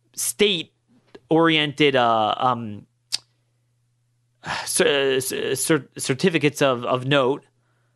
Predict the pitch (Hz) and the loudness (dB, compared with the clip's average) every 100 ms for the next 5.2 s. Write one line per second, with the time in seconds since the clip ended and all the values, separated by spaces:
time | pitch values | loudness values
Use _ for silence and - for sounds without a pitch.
0 | _ _ _ - 139 175 185 156 156 131 | _ _ _ -2 0 2 2 2 0 2
1 | 151 135 120 123 127 113 110 127 _ _ | 2 2 0 0 0 0 -2 -6 _ _
2 | - 117 - 120 156 135 123 - 127 117 | -12 -8 -4 -2 0 0 -4 -2 -4 -2
3 | 113 110 - _ - 160 143 131 110 - | -4 -4 -8 _ -2 0 0 0 -2 0
4 | 180 131 120 120 110 101 208 175 127 110 | 0 2 2 2 -2 0 2 4 4 0
5 | 107 113 | 0 -2